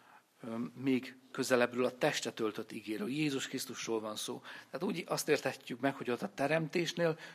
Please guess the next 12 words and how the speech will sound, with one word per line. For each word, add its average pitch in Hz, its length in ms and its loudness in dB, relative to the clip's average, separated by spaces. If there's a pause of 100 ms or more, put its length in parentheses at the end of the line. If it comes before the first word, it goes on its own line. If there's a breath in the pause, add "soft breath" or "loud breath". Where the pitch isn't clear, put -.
ő - 100 -6
már 147 240 2
jelen 156 380 8
volt, 110 420 -2 (480 soft breath)
jelen 120 340 0
volt, 104 300 -4
és - 200 -6
általa 127 460 4
is, 120 160 0
miatta, 143 520 4 (220 loud breath)
és - 180 -2
ránézve 151 720 4